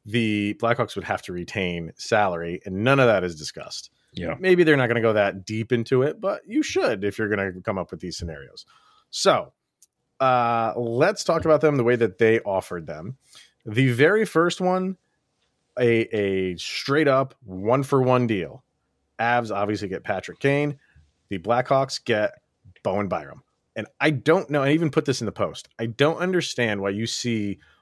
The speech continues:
Speaker 1: all of these, these mock trades, and almost every time Bowen Byram is involved in them.
Speaker 2: Mm-hmm.
Speaker 1: And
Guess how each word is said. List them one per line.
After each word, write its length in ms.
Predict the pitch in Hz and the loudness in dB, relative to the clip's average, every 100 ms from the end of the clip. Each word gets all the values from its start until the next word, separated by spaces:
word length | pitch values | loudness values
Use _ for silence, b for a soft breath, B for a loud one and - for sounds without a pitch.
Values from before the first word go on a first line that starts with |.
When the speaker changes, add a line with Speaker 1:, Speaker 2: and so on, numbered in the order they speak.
| _ | _
Speaker 1:
all 260 | - 120 156 | 0 2 4
of 80 | 151 | 2
these, 300 | 135 127 107 104 - | 0 -2 -4 -10 -10
these 160 | 104 92 | -10 -6
mock 460 | 95 98 104 - | -6 -4 -4 -6
trades, 680 | - - 104 90 87 85 - _ _ _ _ _ _ _ _ _ _ | -10 -6 -4 -4 -8 -12 -16 _ _ _ _ _ _ _ _ _ _
and 420 | 113 104 101 101 - - | -4 -2 -2 -4 -6 0
almost 480 | 143 143 131 - - - | 0 2 0 -4 -8 -4
every 280 | 165 202 190 | -2 -2 -6
time 580 | - - 110 160 185 160 _ _ _ _ _ _ _ | -8 -6 -4 -4 -4 -8 _ _ _ _ _ _ _
Bowen 200 | 135 170 | -2 0
Byram 260 | 127 143 135 | 4 4 4
is 100 | 104 | 2
involved 360 | 95 92 90 76 | -2 -2 -4 -6
in 60 | |
them. 100 | - _ _ _ - | -14 _ _ _ 0
Speaker 2:
Mm-hmm. 340 | 113 92 104 131 - _ | 2 2 0 -2 -6 _
Speaker 1:
And 480 | 127 120 113 107 107 | -2 0 0 -2 -6